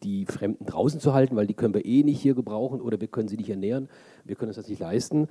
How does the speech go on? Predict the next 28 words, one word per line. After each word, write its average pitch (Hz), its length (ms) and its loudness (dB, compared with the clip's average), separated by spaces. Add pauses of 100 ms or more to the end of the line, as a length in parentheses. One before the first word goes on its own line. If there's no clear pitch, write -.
(280)
Das 107 120 -6
ist - 20 -8
übrigens 104 180 -4
das, 110 140 -2
was 113 140 0
man 104 100 0
früher 117 260 4
meines 104 240 0
Erachtens - 320 -8
den, 95 220 -4
das - 180 -8
gesunde 107 320 0
Volksempfinden - 720 -2
genannt 90 340 -6
hat. - 280 -6 (360)
Und - 120 -10
genau 113 220 0
wie 123 80 2
damals 120 640 0
habe 123 160 0
ich 110 60 0
manchmal 131 220 2
das 131 120 2
Gefühl, 131 320 2
dieses, 117 480 -2
dieser, 110 280 0 (600)
dieser 107 180 -6
Volkswille, 117 800 2